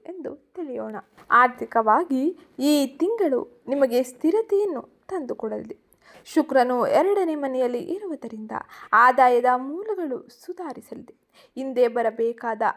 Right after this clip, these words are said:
ಹಣವು ಈ ಸಮಯದಲ್ಲಿ ನಿಮ್ಮ ಕೈ ಸೇರಲಿದೆ. ಹಾಗೆ ಕಳೆದ ಎರಡು ತಿಂಗಳಲ್ಲಿ ನಡೆದ ಆರ್ಥಿಕ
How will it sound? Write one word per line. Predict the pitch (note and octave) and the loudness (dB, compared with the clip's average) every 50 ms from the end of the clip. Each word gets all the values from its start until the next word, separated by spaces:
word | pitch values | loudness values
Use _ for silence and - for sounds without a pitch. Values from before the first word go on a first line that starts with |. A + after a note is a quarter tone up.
| - | -6
ಹಣವು | A#3 C#4 F#4 G#4 E4+ C4 A#3+ A#3+ D#4 G4 - _ _ - | -10 -8 -8 -8 -10 -10 -8 -8 -10 -10 -12 _ _ -10
ಈ | - C4 C4+ C4+ B3+ B3+ | -6 -6 -4 -4 -6 -8
ಸಮಯದಲ್ಲಿ | B3+ - C#4 D4 F4 F#4 F4 D4+ C#4 B3 A#3 A#3 A3+ - - | -8 -8 -8 -6 -4 -6 -4 -4 -4 -4 -4 -8 -12 -12 -10
ನಿಮ್ಮ | C4 E4+ F4 D#4 C4 B3 | -10 -10 -8 -8 -10 -10
ಕೈ | B3 _ - C4+ D4 E4+ | -12 _ -12 -10 -8 -8
ಸೇರಲಿದೆ. | D#4 - - - C4 B3+ B3 B3 - G#3 A3 G#3+ - _ _ _ _ _ | -10 -12 -12 -12 -12 -10 -10 -12 -14 -16 -18 -20 -20 _ _ _ _ _
ಹಾಗೆ | - - A3 A3 A3+ A#3 C#4 F#4 - - - - _ _ _ | -10 -6 -4 -4 -4 -4 -8 -10 -12 -16 -20 -20 _ _ _
ಕಳೆದ | - D4 C#4 C4 C4 C4+ B3+ B3 A#3+ | 4 4 6 6 6 4 4 4 4
ಎರಡು | A#3 A#3+ B3 A#3 A#3 B3 B3 B3 | 4 2 0 0 2 2 0 0
ತಿಂಗಳಲ್ಲಿ | A#3+ - - D#4+ F#4 G4 F#4+ F#4 E4+ E4+ D#4+ C#4 B3 - - _ _ - | -2 -6 -8 -8 -8 -6 -6 -6 -6 -6 -8 -8 -10 -14 -16 _ _ -8
ನಡೆದ | A3+ B3 B3 A#3+ A#3+ A#3 A#3 - - | -2 -2 2 2 2 2 0 0 0
ಆರ್ಥಿಕ | - A#3+ B3+ B3+ - C#4+ C4+ | -2 -4 -4 -4 -8 -10 -4